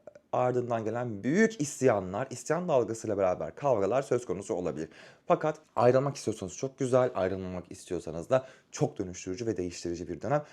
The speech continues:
Çünkü kişisel meseleler çözülmeye başlayacak bu hafta. Balık burcuna geldiğimizde ise beşinci, onuncu ve dördüncü evrenden yoğun bir şekilde bu etkiyi alacaklar. Aile ve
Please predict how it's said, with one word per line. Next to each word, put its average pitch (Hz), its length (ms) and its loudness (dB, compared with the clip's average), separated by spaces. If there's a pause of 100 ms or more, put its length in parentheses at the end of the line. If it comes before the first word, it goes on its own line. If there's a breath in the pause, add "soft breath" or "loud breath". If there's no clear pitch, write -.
(160 loud breath)
Çünkü 95 440 -4
kişisel 110 460 -2
meseleler 107 640 2
çözülmeye 104 480 0
başlayacak 110 500 -2
bu 131 60 0
hafta. - 580 2
Balık 143 300 2
burcuna 143 280 2
geldiğimizde 120 920 2
ise 139 500 0 (140)
beşinci, 101 640 -2
onuncu 107 640 -2
ve 123 160 0
dördüncü 107 400 2
evrenden 87 340 -2
yoğun 101 320 -2
bir 85 60 -2
şekilde 82 400 -10
bu 110 100 2
etkiyi 101 320 -4
alacaklar. 92 640 -4 (380 loud breath)
Aile 143 460 4
ve 117 260 2